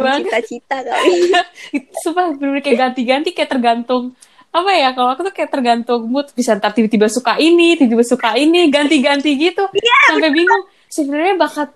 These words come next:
Speaker 1: bakat aku tuh apa sih? Sampai bingung.
Speaker 2: Kayak waktu itu, waktu itu tuh aku pernah nonton, nonton
Speaker 1: Mm-mm.
Speaker 2: drama Korea.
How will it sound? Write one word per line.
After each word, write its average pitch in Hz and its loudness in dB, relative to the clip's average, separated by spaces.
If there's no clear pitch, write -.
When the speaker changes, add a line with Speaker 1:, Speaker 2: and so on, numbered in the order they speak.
Speaker 1:
bakat 285 -4
aku 254 -2
tuh 392 -2
apa 339 0
sih? - -4
Sampai 294 -4
bingung. 330 0
Speaker 2:
Kayak 285 0
waktu 294 -2
itu, 240 -8
waktu 262 -8
itu 285 -8
tuh 330 -6
aku 247 -12
pernah 240 -8
nonton, 214 -12
nonton 233 0
Speaker 1:
Mm-mm. 240 0
Speaker 2:
drama 226 -4
Korea. 226 -2